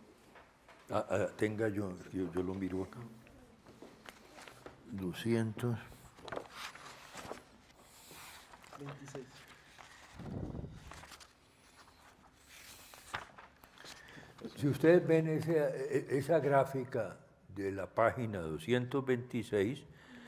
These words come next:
Speaker 1: ustedes ven el centro de la, el, el centro es este, es esta recta, y ustedes ven que, la, que se va, se va adaptando con unas curvas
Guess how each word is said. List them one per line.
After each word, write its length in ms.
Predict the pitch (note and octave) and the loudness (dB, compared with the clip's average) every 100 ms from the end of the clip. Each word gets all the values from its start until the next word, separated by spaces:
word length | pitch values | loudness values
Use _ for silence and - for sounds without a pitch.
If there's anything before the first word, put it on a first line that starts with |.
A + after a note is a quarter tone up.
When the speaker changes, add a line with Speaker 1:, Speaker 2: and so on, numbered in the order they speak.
| - - | -20 -4
Speaker 1:
ustedes 420 | G#2+ - B2+ B2+ | -2 6 8 10
ven 200 | A#2+ A#2+ | 8 6
el 140 | G#2+ G2 | 4 0
centro 540 | D3+ D#3+ D#3 E3 D3 | 4 6 6 4 6
de 80 | B2+ | 4
la, 120 | A2 | 2
el, 280 | - G#2+ C#3 | 0 -4 -6
el 120 | G#2 | -6
centro 580 | G2+ D#3 F3+ F3 F3 D#3+ | -4 2 4 4 4 6
es 140 | C3+ A#2+ | 6 6
este, 360 | G2 - - - - - - - - _ _ - _ _ - - - G2 - | 2 0 -12 -18 -20 -20 -20 -20 -20 _ _ -20 _ _ -20 -20 -14 -14 -4
es 160 | G2+ A#2+ | -2 0
esta 240 | A#2+ A2+ | -2 -2
recta, 520 | G2 G2 F#2 - D3 - - - - _ - | 0 0 -2 -6 -10 -12 -20 -20 -20 _ -8
y 80 | |
ustedes 340 | G2+ - C3 C3+ | 2 6 8 8
ven 240 | C#3 C#3 | 4 2
que, 160 | C3+ C#3+ | 2 2
la, 220 | A2+ A2 | 4 0
que 300 | - - G2+ | -4 0 0
se 180 | G2 F#2+ | 4 6
va, 300 | F#2+ A2 - | 8 6 4
se 160 | - | 2
va 160 | F#2+ G#2 | 6 8
adaptando 760 | C3+ D3 D3 B2+ A2+ A2 B2 C3+ - - - - - _ _ | 8 6 4 2 2 0 -4 -6 -12 -20 -20 -20 -20 _ _
con 180 | - G2+ | -4 -4
unas 380 | G#2 A#2+ B2+ B2 | -2 -4 -6 -8
curvas 640 | - B2 A#2+ G#2 A2 - | -4 -2 0 -2 -6 -10